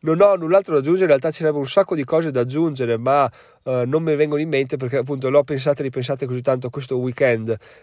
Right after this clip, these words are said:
che ormai, eh, boh, non mi vengono neanche più in mente. Di conseguenza, dai, ultimo episodio, eh, diventerò milionario, cambia volta pagina, si va avanti, ragazzi,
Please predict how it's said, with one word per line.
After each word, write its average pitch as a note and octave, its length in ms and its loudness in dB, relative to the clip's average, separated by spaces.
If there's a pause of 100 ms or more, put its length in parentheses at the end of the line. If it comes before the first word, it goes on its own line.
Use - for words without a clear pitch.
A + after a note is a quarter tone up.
(120)
che C3 340 4
ormai, B2 360 2
eh, G#2+ 720 -8
boh, B2 440 -2
non B2+ 140 -4
mi A#2+ 80 -2
vengono B2+ 220 2
neanche C3 180 0
più F#3 120 -2
in G#3 60 -4
mente. C#3+ 380 2 (260)
Di E3+ 140 -4
conseguenza, F#3 680 2
dai, C3 300 2
ultimo A3+ 300 4
episodio, B2 680 2 (100)
eh, C3 220 0
diventerò F3 380 4
milionario, D3 480 2 (100)
cambia B2+ 760 2 (120)
volta D3+ 360 2
pagina, E3+ 500 0
si - 140 -10
va C#3+ 100 2
avanti, C#3+ 320 0
ragazzi, B2 480 -2